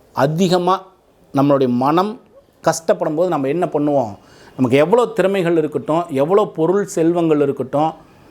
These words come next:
நமக்கு ஒரு சின்ன கஷ்டம் வரும்போது, உடல் ரீதியாகவோ பொருளாதார ரீதியாக கஷ்டம் வரும்போது, முதல்ல கோவிலுக்கு தான் போவோம். அந்-, அங்க இருக்கக்கூடிய நேர்மறையான சக்தி, அந்த எனர்ஜி என்ன செய்யும்? நமக்குள்ள ஒரு, ஒரு பாசிட்டிவான தாட்டை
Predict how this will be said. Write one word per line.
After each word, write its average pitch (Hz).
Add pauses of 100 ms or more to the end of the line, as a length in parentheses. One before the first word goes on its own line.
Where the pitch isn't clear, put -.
(200)
நமக்கு 160
ஒரு 170
சின்ன 220
கஷ்டம் 196
வரும்போது, 156
உடல் 147
ரீதியாகவோ 135
பொருளாதார 156
ரீதியாக 143
கஷ்டம் 147
வரும்போது, 156
முதல்ல 220
கோவிலுக்கு 170
தான் 143
போவோம். 139 (880)
அந்-, 180
அங்க 170
இருக்கக்கூடிய 202
நேர்மறையான 180
சக்தி, - (140)
அந்த 139
எனர்ஜி 160
என்ன 156
செய்யும்? 156
நமக்குள்ள 160
ஒரு, -
ஒரு 147
பாசிட்டிவான 180 (400)
தாட்டை 180